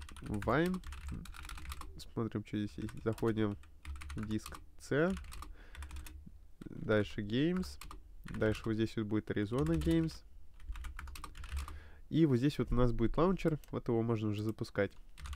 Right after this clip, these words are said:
Мы просто пишем Wine, Arizona Launcher X.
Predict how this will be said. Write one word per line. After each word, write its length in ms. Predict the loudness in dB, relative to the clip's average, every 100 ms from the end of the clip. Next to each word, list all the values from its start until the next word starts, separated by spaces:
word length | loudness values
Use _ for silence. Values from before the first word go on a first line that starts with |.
| -6 -6 -6 -2
Мы 140 | -2
просто 340 | 2 0 0 -4
пишем 380 | -4 -2 -2 2
Wine, 340 | 6 6 4 2
Arizona 720 | 2 2 2 0 0 0 -4 -8 -6
Launcher 460 | -4 -4 -6 -8 -10 -16 -16 -12 -10 -10 -12 -14 -8 -6 -6 -8 6
X. 400 | 8 8 4 0